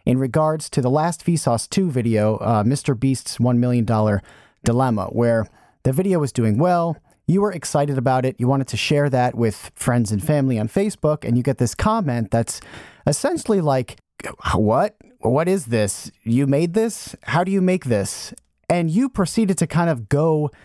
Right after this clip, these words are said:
into an unbelievable amount of detail explaining how a Vsauce two video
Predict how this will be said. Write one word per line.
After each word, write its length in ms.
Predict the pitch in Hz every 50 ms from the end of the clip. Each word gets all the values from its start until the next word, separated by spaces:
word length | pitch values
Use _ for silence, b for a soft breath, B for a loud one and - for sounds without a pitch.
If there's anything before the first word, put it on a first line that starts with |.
| b b b b b b b b -
into 400 | 175 190 190 - - 190 175 156
an 140 | 143 139 -
unbelievable 680 | - 196 240 247 175 165 156 190 220 220 180 151 151 143
amount 200 | 135 135 135 127
of 120 | 113 98
detail 600 | - 156 180 165 - - 123 110 110 104 104 107 - -
explaining 680 | 120 - - - - 139 151 160 160 139 131 120 110
how 360 | 92 - 151 151 151 151 147
a 100 | 127 120
Vsauce 520 | 120 110 139 139 - - 135 127 - - -
two 240 | - 214 214 220 165
video 460 | 143 113 117 113 107 104 104 110